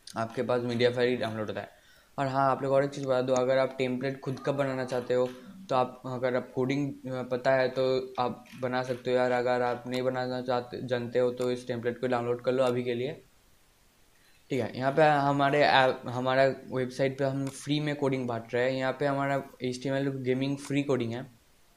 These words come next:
इसका भी आप मदद कर सकते हो। ये हमारे Kodular के लिए रखा है, Kodular एचटीएमएल gaming के लिए। यहाँ पे और भी कोई,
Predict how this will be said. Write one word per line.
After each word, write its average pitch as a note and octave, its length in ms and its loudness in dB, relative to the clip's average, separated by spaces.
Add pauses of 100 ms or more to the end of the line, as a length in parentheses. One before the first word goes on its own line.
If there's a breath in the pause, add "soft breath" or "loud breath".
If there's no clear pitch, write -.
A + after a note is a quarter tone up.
(220)
इसका B2 240 0
भी C#3+ 60 2
आप C3+ 200 2
मदद C3 280 2
कर C3 120 0
सकते - 300 -6
हो। C3 140 -4 (440 loud breath)
ये C#3 120 0
हमारे C#3 320 2
Kodular C#3 420 0
के C#3+ 100 -2
लिए C#3 160 2
रखा B2 280 0
है, C3+ 140 -2
Kodular C3 460 0
एचटीएमएल B2 340 -4
gaming A#2+ 300 -4
के B2 100 -2
लिए। B2 200 0
यहाँ A#2+ 300 -2 (100)
पे B2 100 0
और A#2 280 0
भी A#2+ 120 -6
कोई, A#2+ 260 -2